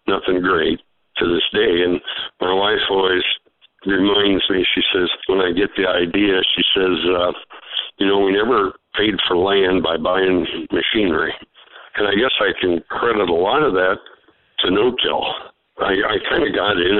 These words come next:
it by accident, you know, back with the scepter stuff was, uh, kind of a, an accident.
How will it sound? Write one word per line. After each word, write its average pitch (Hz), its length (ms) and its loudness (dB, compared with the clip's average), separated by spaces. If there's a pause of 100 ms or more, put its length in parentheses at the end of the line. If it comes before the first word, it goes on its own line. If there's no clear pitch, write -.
(120)
it 87 80 -6 (140)
by 85 180 -2
accident, 87 680 0
you 95 80 2
know, 87 100 0
back 90 320 -2
with 95 180 -2
the 90 120 -2 (100)
scepter 104 340 -2 (100)
stuff 80 260 -2 (260)
was, 85 400 0 (160)
uh, 85 280 0 (140)
kind 107 180 0
of 92 80 0
a, 82 340 -2
an 87 100 2
accident. 82 680 0